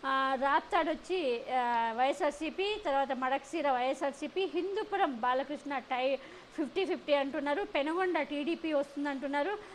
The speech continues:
పుట్టపర్తి వైఎస్ఆర్సీపీ, ధర్మవరం వైఎస్ఆర్సీపీ, కదిరి వైఎస్ఆర్సీపీ, రాయదుర్గం ఫిఫ్టీ ఫిఫ్టీ అంటున్నారు,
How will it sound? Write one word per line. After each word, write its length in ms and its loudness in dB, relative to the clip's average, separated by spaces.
పుట్టపర్తి 500 2
వైఎస్ఆర్సీపీ, 840 0
ధర్మవరం 580 2
వైఎస్ఆర్సీపీ, 720 -2
కదిరి 440 0
వైఎస్ఆర్సీపీ, 800 -2
రాయదుర్గం 680 2
ఫిఫ్టీ 360 -4
ఫిఫ్టీ 300 0
అంటున్నారు, 560 -2